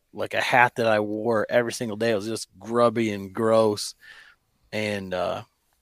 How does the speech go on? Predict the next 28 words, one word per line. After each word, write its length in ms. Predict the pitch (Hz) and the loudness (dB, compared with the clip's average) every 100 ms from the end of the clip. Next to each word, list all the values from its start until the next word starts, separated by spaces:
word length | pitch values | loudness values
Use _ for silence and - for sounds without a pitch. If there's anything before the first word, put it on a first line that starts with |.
| _ _ - _ _ _ 101 | _ _ -20 _ _ _ -14
the 340 | 101 104 98 | -6 -4 -4
deer 320 | 95 113 127 | -4 2 4
that 100 | 123 | 6
I 120 | 110 | 6
killed 260 | 110 120 110 | 6 0 0
was 180 | 104 101 | -4 -2
a 140 | 98 - - | -2 -4 -12
three 300 | 110 120 123 | -6 0 0
and 80 | 117 | 2
a 40 | |
half 320 | 120 117 104 | 2 2 0
year 180 | 104 104 | -2 -2
old. 400 | 107 107 107 101 _ - - _ _ _ _ - | 0 0 -2 -6 _ -20 -20 _ _ _ _ -10
Um, 440 | 95 87 73 - | -8 -8 -10 -10
he 120 | 110 | -10
was 120 | 98 | -8
a 120 | - - | -8 -2
hundred 300 | 139 123 117 | 0 0 0
and 120 | - | -2
seven 440 | 120 117 110 107 - | 0 0 -2 -8 -4
or 180 | 98 | -2
hundred 280 | - 135 123 | 0 0 -2
eighty-seven 840 | 98 120 110 107 107 110 104 107 - _ - | -2 -2 0 0 0 -4 -8 -12 -16 _ -6
pound 420 | 117 117 117 107 | -2 -2 -2 -4
dressed, 640 | 104 107 104 - - - _ _ _ _ _ _ _ | 0 2 2 0 -8 -14 _ _ _ _ _ _ _
ten 240 | - 107 107 | -6 -6 -6
point, 380 | 98 95 90 _ _ _ _ _ _ _ _ _ - | -10 -12 -14 _ _ _ _ _ _ _ _ _ -10
and 340 | 104 101 101 | -8 -6 -8